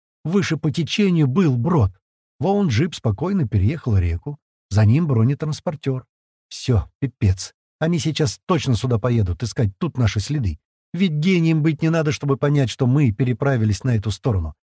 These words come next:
«Валим!» — сказал я. «Рывком из воды и в лес!» Естественно, как только мы начали выбираться из воды,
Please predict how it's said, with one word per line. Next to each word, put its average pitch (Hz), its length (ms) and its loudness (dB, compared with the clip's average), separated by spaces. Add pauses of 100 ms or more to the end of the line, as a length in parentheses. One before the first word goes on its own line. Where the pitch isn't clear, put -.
(280)
«Валим!» — 101 540 4
сказал 104 340 0
я. 95 160 4
«Рывком 196 400 4
из 151 100 2
воды 175 220 2
и 139 60 4
в 104 80 4
лес!» 107 320 0 (640)
Естественно, 156 720 0
как 143 200 -2
только 143 240 0
мы 143 100 2
начали 127 300 0
выбираться 117 480 0
из 87 80 0
воды, 139 340 0